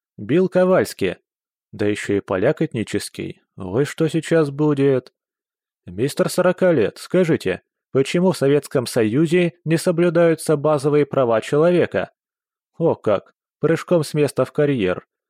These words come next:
В песочный, а может, сразу в угольный. «Билл, можно так обращаться, окей? У нас вообще-то тематика немного другая, мы тут вообще-то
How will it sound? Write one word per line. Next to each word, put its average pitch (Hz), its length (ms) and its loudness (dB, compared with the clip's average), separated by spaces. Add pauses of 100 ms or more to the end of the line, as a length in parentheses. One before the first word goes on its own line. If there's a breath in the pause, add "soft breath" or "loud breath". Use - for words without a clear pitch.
(280)
В - 120 -20
песочный, 123 840 -2 (120)
а 101 180 -4
может, 101 320 -2
сразу 110 420 -2
в 123 80 -2
угольный. 104 560 -2 (1400)
«Билл, 117 500 -2 (260)
можно 170 360 0
так 135 200 -2
обращаться, 110 840 -2
окей? 135 500 -2 (520)
У 151 100 0
нас 180 200 0
вообще-то 165 400 2
тематика 151 540 -2
немного 147 420 0
другая, 147 520 2
мы 113 160 -4
тут 117 300 0
вообще-то 110 720 0